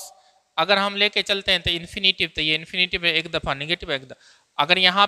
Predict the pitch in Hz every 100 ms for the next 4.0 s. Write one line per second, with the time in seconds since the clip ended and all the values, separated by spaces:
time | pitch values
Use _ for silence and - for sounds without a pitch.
0 | 196 175 190 185 185 175 156 107 _ _
1 | _ _ - 151 180 190 175 196 214 196
2 | 185 165 175 - 156 147 147 151 - _
3 | 165 156 156 196 208 - - - - 196